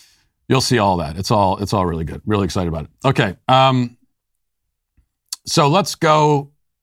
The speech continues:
to here. We'll, we'll, we'll go back to the Supreme Court nomination hearings. There's a lot of different clips and stuff I wanna play. We're just gonna kinda go through these maybe somewhat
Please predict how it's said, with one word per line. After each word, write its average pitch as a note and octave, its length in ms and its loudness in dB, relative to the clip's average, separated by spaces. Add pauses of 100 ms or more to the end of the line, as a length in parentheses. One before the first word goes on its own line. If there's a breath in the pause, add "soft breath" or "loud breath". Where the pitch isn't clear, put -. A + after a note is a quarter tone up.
(200)
to A#2+ 160 0
here. A2 420 2
We'll, C3 140 -2
we'll, C#3+ 300 0
we'll C#3+ 100 0
go E3 120 2
back D3 280 2
to C#3+ 100 -2
the A#2+ 160 2
Supreme B2 300 0
Court A#2 320 0 (680 soft breath)
nomination B2+ 460 2
hearings. B2 220 2
There's A#2+ 120 0
a C3+ 40 0
lot E3+ 100 6
of E3+ 60 0
different C3+ 200 -4
clips A#2 180 -2
and A2 60 -4
stuff G#2+ 160 0
I G#2+ 60 -2
wanna A2 160 0
play. G#2+ 260 0
We're A2 100 0
just A2+ 120 -6
gonna A#2+ 140 0
kinda G#2 260 0
go G#2 180 -2
through G#2+ 240 -4
these F#2+ 220 -2
maybe G#2 200 0
somewhat A2 520 0